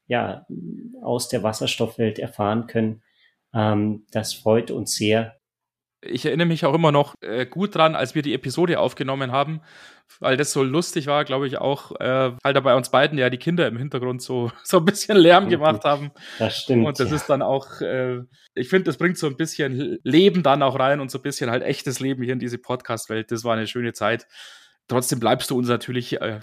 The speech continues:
Speaker 2: vor allem auch durch dein Fachwissen im Bereich Wasserstoff in Erinnerung, <laughs> nicht nur durch deine Kinder. <laughs> Und wir bleiben ja sicher in Kontakt, schon rein auch beruflich. Ich freue mich, wenn wir uns bald wieder über die Wege laufen.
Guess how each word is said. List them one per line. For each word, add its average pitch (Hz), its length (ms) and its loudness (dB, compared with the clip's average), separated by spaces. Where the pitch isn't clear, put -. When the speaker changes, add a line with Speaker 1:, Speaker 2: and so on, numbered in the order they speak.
Speaker 2:
vor - 720 -2
allem 170 220 6
auch 131 240 2
durch 131 180 -4
dein 123 260 -2
Fachwissen - 760 -2
im 123 80 -8
Bereich 113 240 -2
Wasserstoff 120 500 -2
in 107 120 -8
Erinnerung, 113 360 -10
<laughs> 123 60 -10
nicht 190 220 0
nur 190 100 4
durch - 200 -2
deine 151 280 2
Kinder. - 380 -10
<laughs> 147 300 -2
Und 160 180 0
wir 147 80 2
bleiben 147 300 4
ja 131 100 4
sicher 151 260 -2
in 131 60 -6
Kontakt, 135 400 -6
schon 123 160 -6
rein 113 300 -2
auch 95 180 -8
beruflich. 113 500 -10
Ich - 60 -20
freue 127 160 4
mich, 120 120 4
wenn 113 140 2
wir 107 60 -2
uns 104 120 -8
bald 107 180 -4
wieder 110 140 -6
über 101 120 -8
die 98 100 -8
Wege 92 180 -8
laufen. 107 400 -12